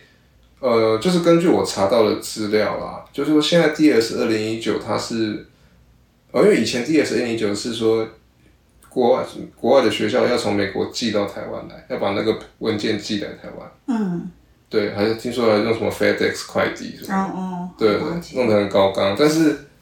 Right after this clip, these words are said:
Speaker 1: 呃，比如说像我拿到D S的二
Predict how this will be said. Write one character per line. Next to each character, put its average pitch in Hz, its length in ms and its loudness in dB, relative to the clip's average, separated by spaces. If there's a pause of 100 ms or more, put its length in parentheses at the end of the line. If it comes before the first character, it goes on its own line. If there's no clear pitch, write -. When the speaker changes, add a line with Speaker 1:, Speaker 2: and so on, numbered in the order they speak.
(540)
Speaker 1:
呃， 117 720 0 (300)
比 123 60 -2
如 147 100 6
说 170 80 6
像 175 200 4
我 101 60 2
拿 107 120 2
到 135 80 6
D 127 180 -2
S 107 200 0 (260)
的 110 100 -2
二 117 200 -2